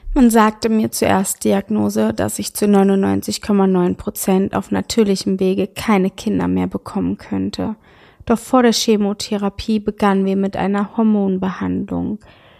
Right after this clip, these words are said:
den täglichen Spritzen, um die Eizellen heranreifen zu lassen. Wir hatten keine Chance und mussten zu diesem Zeitpunkt alles selber zahlen. Mittlerweile ist das zum Glück anders.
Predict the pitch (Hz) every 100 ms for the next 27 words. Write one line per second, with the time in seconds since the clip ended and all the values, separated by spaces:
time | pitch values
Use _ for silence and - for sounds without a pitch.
0 | _ - 247 220 - 254 240 226 - 214
1 | - - 208 202 - 180 190 208 - 196
2 | 202 - - 208 208 220 190 190 190 196
3 | 196 - 214 - 220 190 202 - - 220
4 | - _ _ _ _ - 247 220 220 240
5 | - - 233 202 196 - 196 190 - 185
6 | 196 208 _ _ - 226 214 214 - 208
7 | - 196 208 208 208 - 208 196 - -
8 | 202 - - 226 202 - 202 196 208 -
9 | - 214 202 190 - _ _ - 233 226
10 | 220 202 190 190 214 - - 220 - -
11 | 240 226 240 - 220 208 208 214 220 -
12 | -